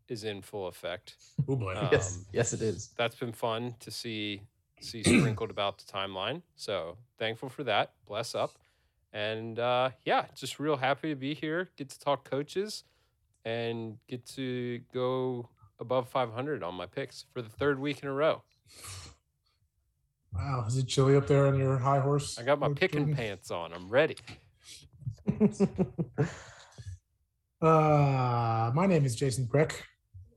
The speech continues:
Speaker 2: I,
Speaker 3: There he
Speaker 2: um,
Speaker 3: is.
Speaker 2: and I am back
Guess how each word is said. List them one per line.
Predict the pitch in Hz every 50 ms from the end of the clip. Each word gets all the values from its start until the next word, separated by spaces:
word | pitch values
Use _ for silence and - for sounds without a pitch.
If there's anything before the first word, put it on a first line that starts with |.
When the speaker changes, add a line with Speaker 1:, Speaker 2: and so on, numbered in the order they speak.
| _ _ _ -
Speaker 2:
I, | 123 117 113 110 110 107 107 107 107 104 104 104 95 95 95 - - -
Speaker 3:
There | - 196 165
he | 139 131 127 123
Speaker 2:
um, | 120 117
Speaker 3:
is. | 104 - - - - - - _ _ _ _ _ _ _ _ _ _ _ _ _ _ _ _ _ _ _
Speaker 2:
and | - 117 117 113 117 123
I | 131 123 120
am | 120 117 113
back | 107 131 135 143 143 -